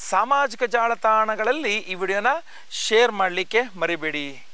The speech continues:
ವೀಕ್ಷಕರೇ, ಕಾರ್ಯಕ್ರಮವನ್ನ ಆರಂಭಿಸುವ ಮುನ್ನ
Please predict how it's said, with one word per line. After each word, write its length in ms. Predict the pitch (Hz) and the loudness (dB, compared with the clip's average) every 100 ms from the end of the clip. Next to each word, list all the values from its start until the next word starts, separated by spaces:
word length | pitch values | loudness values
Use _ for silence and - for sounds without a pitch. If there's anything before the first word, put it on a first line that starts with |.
| - - | -14 -4
ವೀಕ್ಷಕರೇ, 600 | 208 359 - 349 330 330 | 2 4 4 4 4 4
ಕಾರ್ಯಕ್ರಮವನ್ನ 1120 | - 247 285 339 330 - 302 311 302 294 294 302 202 | 4 4 4 4 0 2 2 4 4 4 4 2 4
ಆರಂಭಿಸುವ 800 | 226 285 320 285 277 311 277 262 | 4 4 2 2 2 2 2 2
ಮುನ್ನ 340 | 240 254 | 2 0